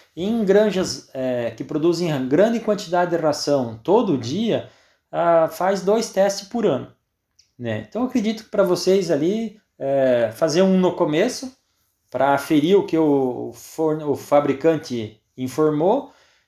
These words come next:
e depois, talvez uma vez por ano, de forma didática, assim, pros alunos, né? Qual que é a maneira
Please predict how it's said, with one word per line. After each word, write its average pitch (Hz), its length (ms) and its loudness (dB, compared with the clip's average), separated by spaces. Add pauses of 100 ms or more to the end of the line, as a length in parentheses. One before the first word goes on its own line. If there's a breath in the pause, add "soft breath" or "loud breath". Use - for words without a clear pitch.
(120)
e 262 40 -8
depois, 269 360 -2
talvez 226 360 0
uma 226 160 2
vez 190 200 0
por 165 240 2
ano, 175 220 2
de 156 100 -6
forma 160 340 -2
didática, 131 600 -2
assim, 139 220 -6
pros 143 260 -6
alunos, 131 480 0
né? 98 200 -10 (680 soft breath)
Qual 208 220 4
que 247 120 -2
é 247 40 2
a 240 80 0
maneira 208 440 2